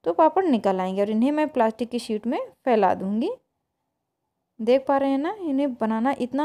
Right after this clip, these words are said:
आसान है कि आपको बनाने में बहुत मज़ा आएगा। बहुत सारे पापड़ बना सकते हैं और इन्हें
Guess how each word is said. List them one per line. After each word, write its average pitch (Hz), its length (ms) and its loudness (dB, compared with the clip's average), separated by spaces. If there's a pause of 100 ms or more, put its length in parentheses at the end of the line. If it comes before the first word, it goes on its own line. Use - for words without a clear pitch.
आसान 285 320 -2
है 285 100 -2
कि 294 140 -2
आपको 262 260 2
बनाने 240 340 2
में 262 180 0
बहुत 220 300 -4
मज़ा 220 260 0
आएगा। 208 320 0
बहुत 226 440 -4
सारे 226 200 0
पापड़ 220 260 -2
बना 208 240 -2
सकते 208 300 -10
हैं 285 180 -2 (440)
और 311 220 8
इन्हें 311 440 0